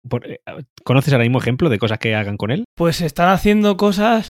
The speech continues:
Speaker 2: que pueden parecer simples, pero, eh, por ejemplo, si tú quieres calcular cómo, y además lo estuvimos hablando en el capítulo anterior, si tú quieres predecir cómo va a deformarse una, una proteína que puede generar una enfermedad, para z-, ver cómo eso va a pasar, esas simulaciones con tantas moléculas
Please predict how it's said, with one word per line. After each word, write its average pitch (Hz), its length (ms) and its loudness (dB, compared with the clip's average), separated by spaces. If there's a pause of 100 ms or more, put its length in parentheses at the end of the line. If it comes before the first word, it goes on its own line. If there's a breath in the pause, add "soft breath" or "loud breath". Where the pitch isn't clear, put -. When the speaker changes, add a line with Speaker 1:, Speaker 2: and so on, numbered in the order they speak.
Speaker 2:
que 190 100 -6
pueden 180 320 0
parecer 185 600 2
simples, 202 500 0
pero, 147 420 -2 (140)
eh, 160 140 -4
por 160 140 0
ejemplo, 175 400 2
si 175 140 -2
tú 170 100 0
quieres 175 180 2
calcular 180 420 4
cómo, 170 540 0 (220)
y - 100 -10
además 165 240 2
lo 196 80 4
estuvimos 180 340 2
hablando 165 400 0 (260)
en 170 100 0
el 160 140 0
capítulo 156 400 0
anterior, 151 380 0 (120)
si 175 120 -6
tú 160 120 0
quieres 175 200 2
predecir 180 420 2
cómo 175 520 2 (180)
va 165 160 0
a - 20 4
deformarse 170 580 2
una, 160 500 0 (120)
una 170 220 2
proteína 165 500 2
que 170 120 2
puede 160 420 2
generar 156 320 0
una 160 100 2
enfermedad, 160 480 2 (140)
para 160 200 0
z-, - 140 -12
ver 165 420 2
cómo 175 260 2
eso 175 140 2
va 165 80 4
a 160 40 2
pasar, 170 300 0
esas 165 180 0
simulaciones 175 500 2
con 156 220 -2
tantas 170 260 0
moléculas 170 540 2